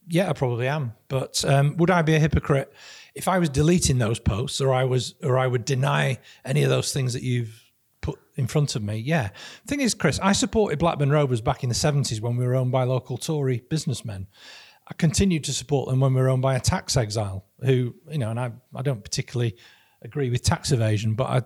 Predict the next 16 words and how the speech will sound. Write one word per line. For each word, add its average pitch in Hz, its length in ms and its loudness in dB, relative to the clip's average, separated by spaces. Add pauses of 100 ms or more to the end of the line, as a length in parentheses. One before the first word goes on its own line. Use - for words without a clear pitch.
I - 40 -8
was 123 160 0
very 127 320 2
happy - 320 -2
to 120 260 2 (320)
celebrate 127 540 0
all 135 260 0
the 127 220 0 (160)
success - 640 -2
that - 120 -8
we 123 120 -2
got 127 280 -2
by 127 360 2 (440)
Jack 131 200 2
Walker's 131 360 2
millions. 123 540 0